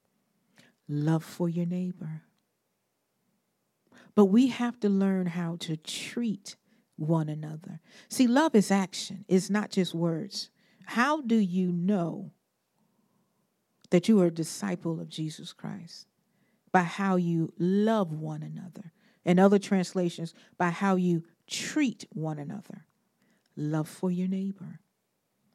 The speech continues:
How do we respond to injustice is a reflection of how we love our neighbor.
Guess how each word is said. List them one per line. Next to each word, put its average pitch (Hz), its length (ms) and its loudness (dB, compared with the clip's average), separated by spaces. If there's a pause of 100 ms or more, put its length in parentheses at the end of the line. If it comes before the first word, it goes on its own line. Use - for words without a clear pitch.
(400)
How 226 260 4
do 247 140 8
we 220 200 4
respond 185 880 0
to 202 180 2
injustice 185 1000 -4 (480)
is 190 180 8
a 196 80 6
reflection 185 720 0
of 165 220 -2
how 175 220 0
we 165 300 0 (280)
love 180 600 2
our 156 160 -4
neighbor. 160 500 -8